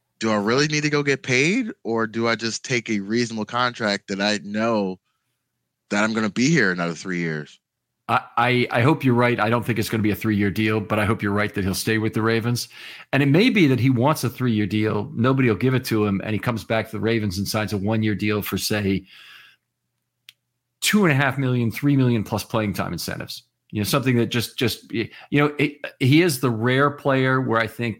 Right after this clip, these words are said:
Speaker 2: workout bonuses make sense. But I think one of the things with the Ravens this time around is they really haven't been too worried about his weight like they were the last time. Now they list him at three fifty-five and they let it ride.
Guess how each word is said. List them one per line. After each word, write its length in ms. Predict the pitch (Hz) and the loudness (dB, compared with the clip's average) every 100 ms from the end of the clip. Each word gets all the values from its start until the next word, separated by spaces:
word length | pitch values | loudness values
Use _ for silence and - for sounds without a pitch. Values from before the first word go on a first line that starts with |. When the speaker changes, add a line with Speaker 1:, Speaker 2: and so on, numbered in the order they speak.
| - | -8
Speaker 2:
workout 640 | 110 104 123 131 131 135 | -4 0 0 2 2 2
bonuses 500 | 131 127 127 - 113 | 0 0 0 -2 -2
make 200 | 113 113 | -2 -2
sense. 440 | - 123 123 120 - - - - _ | -2 -2 -2 -4 -10 -18 -20 -20 _
But 100 | 113 | -2
I 20 | 107 | -2
think 220 | - 98 | -2 -4
one 320 | 107 110 156 | 0 2 2
of 100 | 190 | 2
the 80 | 180 | 0
things 300 | 143 175 143 | 0 0 0
with 100 | 135 | -2
the 100 | 127 | -2
Ravens 520 | 123 127 123 113 - - | 0 0 0 -2 -4 -4
this 320 | 120 147 - | -2 -2 0
time 260 | 147 135 | 0 0
around 460 | 117 110 117 131 127 | 0 0 0 0 0
is 180 | 131 - | 0 0
they 120 | 107 | -2
really 320 | 101 117 120 | 0 0 0
haven't 500 | 104 107 113 127 135 | -2 -2 -2 -2 -2
been 160 | 135 123 | -2 -2
too 180 | - 131 | -2 0
worried 320 | 117 120 117 | 0 0 0
about 160 | 113 | 0
his 180 | 107 - | -2 -2
weight 300 | 104 110 - | -2 -2 -2
like 160 | 107 95 | -6 -6
they 80 | 104 | -4
were 180 | 101 | -2
the 80 | 101 | -2
last 380 | 95 98 107 - | -2 0 -2 -2
time. 320 | 120 120 123 - _ - - - | 0 0 -2 -8 _ -20 -14 -2
Now 140 | 120 | 0
they 160 | 117 113 | 0 0
list 320 | 110 127 - | 0 0 -2
him 80 | 123 | -4
at 100 | - | -2
three 200 | 127 120 | -2 -2
fifty-five 640 | 117 - 110 117 113 110 | -2 -4 -2 0 0 0
and 100 | 104 | -2
they 60 | 101 | -4
let 180 | 101 101 | -2 -4
it 60 | |
ride. 340 | 98 90 82 | -2 -2 -2